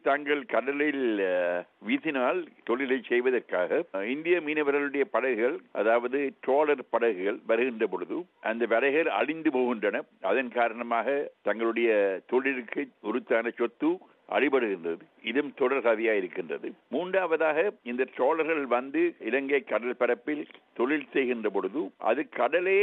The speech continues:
அப்படியே சுரண்டி கொண்டு பெரிய மீன்கள், சின்ன மீன்கள், முட்டைகள் எல்லாவற்றையும் ஒரே இழுவையில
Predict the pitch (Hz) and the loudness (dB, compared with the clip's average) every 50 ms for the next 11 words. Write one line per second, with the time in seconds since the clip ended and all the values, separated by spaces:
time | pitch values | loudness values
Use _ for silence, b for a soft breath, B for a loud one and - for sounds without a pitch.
0 | 214 214 214 180 143 - _ 175 170 170 175 180 180 190 196 190 190 - 151 156 | 4 4 4 2 0 0 _ -2 -2 2 2 4 4 4 4 2 0 -2 0 0
1 | 185 214 220 214 - 175 - 156 156 156 175 196 226 220 - - - _ _ _ | 2 0 0 -4 -4 0 2 0 0 2 0 -2 -2 -2 -8 -10 -16 _ _ _
2 | 120 127 135 143 143 135 139 139 135 135 135 147 151 147 123 - 143 135 131 135 | -2 0 2 2 2 2 0 -2 -2 0 0 0 0 0 -2 -6 -6 -2 -2 -2
3 | 131 135 135 131 131 131 147 156 156 156 147 127 123 117 107 - 135 127 120 151 | -2 -2 -2 -2 -2 0 0 0 0 -2 -4 -4 -6 -6 -2 0 0 2 2 2
4 | 165 151 123 120 127 135 135 135 135 131 - - 143 143 151 143 143 147 156 160 | 0 0 0 2 2 2 2 2 0 -2 -2 -2 -2 -2 -2 -4 -6 -8 -12 -14
5 | 156 - - 113 110 165 175 185 190 190 180 165 151 - - _ _ _ _ _ | -6 -2 -2 -2 0 0 2 2 2 2 2 0 -4 -8 -12 _ _ _ _ _
6 | - - 117 123 131 165 151 160 160 156 151 | -14 -4 -2 0 2 4 4 4 2 4 4